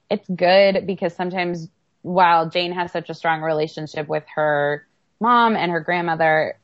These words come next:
it sometimes does seem like she has no friends, and it's just these two dudes that are fighting in her life and sometimes her dad. Um,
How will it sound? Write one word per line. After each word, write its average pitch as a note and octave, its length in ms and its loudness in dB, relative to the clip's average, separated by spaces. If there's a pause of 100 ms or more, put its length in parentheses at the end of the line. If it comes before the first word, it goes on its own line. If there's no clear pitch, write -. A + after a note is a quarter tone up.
(120)
it - 180 -12
sometimes C#4 460 0
does E3+ 260 0
seem G3+ 160 -4
like F#3+ 160 -2
she - 80 -6
has D#3+ 160 -6
no D3+ 300 -2 (100)
friends, A#2+ 460 -6 (100)
and F3 220 0
it's E3 200 -6
just E3 360 -2
these E3+ 260 0
two F3 200 0
dudes D#3+ 400 0
that E3+ 100 2
are D#3+ 100 0
fighting D#3+ 380 -2
in D#3 80 -4
her D3+ 120 -4
life D3 360 0
and D3+ 160 -10
sometimes D3 380 -10
her D3 100 -10
dad. D3 320 -2 (480)
Um, B2 340 0